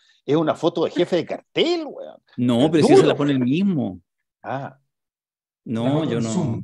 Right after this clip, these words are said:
Speaker 3: sí.
Speaker 2: Yo no intervengo en su imagen pública.
Speaker 1: Debiera, debiera.
Speaker 3: Bueno, sí, un poco. Perjudicándola.
Speaker 2: <laughs> ¿Sabes qué?
Speaker 1: <laughs> Perjudicando.
Speaker 3: Oye, oye, estás en una oficina muy, muy sui generis.
Speaker 2: Glamorosa.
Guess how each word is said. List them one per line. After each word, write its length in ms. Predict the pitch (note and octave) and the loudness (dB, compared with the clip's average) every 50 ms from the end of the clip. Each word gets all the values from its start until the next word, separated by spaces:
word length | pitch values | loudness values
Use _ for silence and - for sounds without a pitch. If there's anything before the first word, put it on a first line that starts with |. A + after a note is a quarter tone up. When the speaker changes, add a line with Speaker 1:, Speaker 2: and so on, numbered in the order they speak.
| - | -12
Speaker 3:
sí. 460 | - - - D#3+ D3+ D3+ C#3 - - - _ _ _ _ _ _ _ | -18 -14 -10 -8 -8 -8 -8 -10 -12 -18 _ _ _ _ _ _ _
Speaker 2:
Yo 200 | - A2+ C3+ D#3+ | -6 -4 -2 0
no 60 | F3+ | 0
intervengo 460 | F#3 E3 D#3 C3+ A2 A2 A#2 B2 C3+ D#3+ | 0 0 0 0 0 0 0 0 0 -2
en 60 | D#3+ | -4
su 140 | D#3 - D#3+ | -4 -4 -4
imagen 280 | D#3+ E3 E3 - E3+ D#3 | -4 -4 -4 -4 -6 -6
pública. 520 | E3+ G#3+ A3 A#3+ F#3+ C3+ A2+ A2 G2+ F#2+ F2 _ _ _ _ _ _ _ _ _ _ _ _ _ _ _ _ _ _ _ _ _ _ _ _ _ | -6 -4 -4 -4 -4 -4 -4 -6 -8 -10 -12 _ _ _ _ _ _ _ _ _ _ _ _ _ _ _ _ _ _ _ _ _ _ _ _ _
Speaker 1:
Debiera, 380 | - E2 F#2 F#2+ G2+ G#2 G2+ - - - _ _ _ _ | -20 -18 -12 -8 -8 -8 -8 -10 -14 -18 _ _ _ _
debiera. 200 | - C3+ C3+ B2 | -6 -4 -4 -2
Speaker 3:
Bueno, 120 | G#2+ G2 | -2 -4
sí, 140 | - - C3+ | -6 -4 -4
un 160 | B2+ B2 A#2+ | -4 -4 -2
poco. 280 | A#2+ B2+ B2 A#2 A#2+ - - - - - - C#3+ - _ _ - - _ _ _ _ - _ _ | 0 0 0 0 -2 -6 -8 -8 -10 -14 -18 -18 -18 _ _ -20 -20 _ _ _ _ -20 _ _
Perjudicándola. 760 | C3+ A#2+ B2 B2+ B2+ A2+ A2 - D3+ C#3+ B2 A2+ G#2 - D#3+ | -4 -2 0 0 0 2 2 2 0 0 -2 -2 -2 -2 -2
Speaker 2:
<laughs> 0 | |
¿Sabes 320 | - D#3 C#3+ C#3+ C3+ - - | 0 0 0 0 0 -2 -2
qué? 140 | E3 E3+ | -2 0
Speaker 1:
<laughs> 260 | - E3 - - - - | 0 2 0 0 2 4
Perjudicando. 800 | F#3 F3+ - - F#3 F#3 F3 C3 - F#3 - D3 E3 D3 - - _ - - - | 4 6 6 8 8 6 6 6 2 0 0 0 -4 -8 -8 -8 _ -20 -2 0
Speaker 3:
Oye, 140 | F3 F#3+ G3 | 2 2 4
oye, 140 | - - - - D#3 - - _ _ - | 2 0 -4 -8 -10 -12 -14 _ _ -8
estás 240 | - - D#3+ F#3 G3 | -4 -2 2 4 6
en 80 | F#3+ | 6
una 220 | F#3 F3+ E3+ D#3+ D3+ | 6 6 4 2 0
oficina 1000 | - - C3 - F#3 F#3 F#3 G3 F3 E3 D#3 D#3 D3+ D3 C#3 C3+ C3 C3 C3 C3 B2+ B2+ - _ _ _ _ _ _ _ _ _ _ _ _ - - _ _ _ _ _ _ | 0 -2 -2 0 0 2 2 2 2 0 0 0 0 -2 -2 -4 -4 -6 -6 -8 -10 -12 -16 _ _ _ _ _ _ _ _ _ _ _ _ -20 -20 _ _ _ _ _ _
muy, 1040 | - C3 C#3 E3 F#3 A3 G3+ F#3 F#3 E3+ D#3 D3+ D3 C#3+ C#3 - E3+ E3 C3+ C3+ - - F#3 - - - _ | -8 -4 -2 -2 -2 0 0 0 -2 -2 -2 -4 -6 -6 -8 -10 -12 -14 -14 -16 -16 -16 -16 -18 -20 -20 _
muy 180 | - C#3 D3+ E3 | -8 -4 -4 -4
sui 180 | - - E3+ | -2 -2 -2
generis. 220 | C#3+ D#3 F#3+ A#3 G#3+ | 0 2 2 2 2
Speaker 2:
Glamorosa. 540 | C3 B2+ C3 C#3+ D#3+ C3+ - - F#2+ F#2+ | 4 2 4 2 2 0 -2 -8 -14 -16